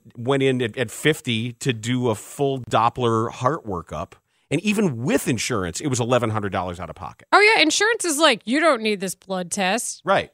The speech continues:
Speaker 2: And then your doctor's like, "Yeah, they do." And then it becomes a fight.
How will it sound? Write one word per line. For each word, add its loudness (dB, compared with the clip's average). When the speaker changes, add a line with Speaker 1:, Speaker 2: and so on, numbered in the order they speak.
Speaker 2:
And 2
then 4
your 0
doctor's 2
like, -2
"Yeah, -4
they -2
do." -4
And -4
then 0
it -6
becomes 0
a -10
fight. 2